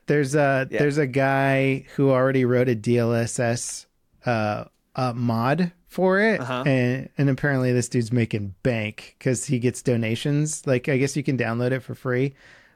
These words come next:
Speaker 1: but,
Speaker 2: Mm-hmm.
Speaker 1: uh, people donate to him and he's just making bank off of this D L S S mod
Speaker 2: Well,
Speaker 1: 'cause
Speaker 2: good.
Speaker 1: people want performance in the game, and it doesn't perform particularly well, especially
Speaker 2: doesn't.
Speaker 1: given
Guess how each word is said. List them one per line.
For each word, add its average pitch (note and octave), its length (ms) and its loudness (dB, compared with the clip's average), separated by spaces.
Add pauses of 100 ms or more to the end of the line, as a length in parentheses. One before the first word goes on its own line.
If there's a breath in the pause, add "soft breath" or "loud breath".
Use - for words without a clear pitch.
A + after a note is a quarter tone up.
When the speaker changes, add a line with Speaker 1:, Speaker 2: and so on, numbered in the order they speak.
Speaker 1:
but, B2 340 0
Speaker 2:
Mm-hmm. A#2+ 720 -4
Speaker 1:
uh, - 100 -12
people B2 260 -2
donate A#2+ 440 0
to B2+ 120 -4
him A#2 180 0
and A2+ 100 0
he's A2+ 200 -4 (220)
just - 220 -6
making A#2+ 400 0 (100)
bank C3 360 0
off A#2 220 -2
of C3 100 0
this A#2+ 180 0
D C3 140 0
L A#2 120 2
S A#2+ 160 -4
S A#2+ 200 -2
mod A#2 120 0
Speaker 2:
Well, A2+ 100 0
Speaker 1:
'cause A3 200 2
Speaker 2:
good. A2 260 -2 (300 loud breath)
Speaker 1:
people G#3 280 2
want A#3+ 300 0 (300)
performance A3+ 720 0
in D#3+ 140 2
the D3 80 4
game, C3 380 2
and C3+ 140 2
it D3 100 0
doesn't F3 320 0
perform G#3 440 0
particularly C3+ 760 2
well, B2 540 2
especially C#3 720 0
Speaker 2:
doesn't. - 20 -6
Speaker 1:
given C3 460 0